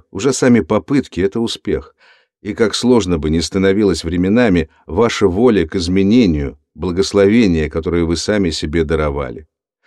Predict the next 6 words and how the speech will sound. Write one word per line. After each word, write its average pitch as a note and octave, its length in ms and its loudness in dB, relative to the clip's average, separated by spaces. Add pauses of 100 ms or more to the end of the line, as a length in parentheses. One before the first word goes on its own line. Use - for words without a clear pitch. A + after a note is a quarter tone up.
(320)
Вы G#2 160 0
не A#2 100 4
выполняете A2+ 680 2
поставленную F#2+ 680 0
кем-то D#2+ 380 -2
задачу, D2 520 -6